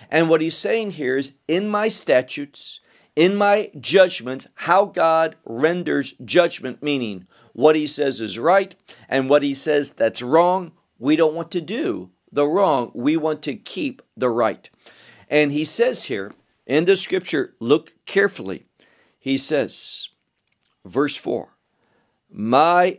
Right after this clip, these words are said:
judgments you shall do, and my statutes you shall keep,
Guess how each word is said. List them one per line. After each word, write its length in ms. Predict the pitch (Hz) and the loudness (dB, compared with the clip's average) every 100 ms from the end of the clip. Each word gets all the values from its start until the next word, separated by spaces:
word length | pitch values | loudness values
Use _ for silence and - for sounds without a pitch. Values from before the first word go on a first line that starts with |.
| 135 | -10
judgments 920 | 107 151 196 190 - 92 - - - _ _ _ | 0 4 4 2 -12 -14 -14 -16 -18 _ _ _
you 180 | - 151 | 0 2
shall 240 | 156 165 147 | 2 0 0
do, 360 | 156 165 78 _ _ _ _ _ _ - _ _ | 0 -2 -6 _ _ _ _ _ _ -20 _ _
and 300 | 147 143 135 | 0 2 2
my 360 | 147 165 165 160 | 2 4 2 0
statutes 840 | - - - 190 196 - 120 110 - | -4 -4 2 4 2 -2 -8 -8 -10
you 160 | 131 160 | -2 0
shall 240 | - 151 | 2 0
keep, 480 | 147 - 151 - | -2 -6 -6 -6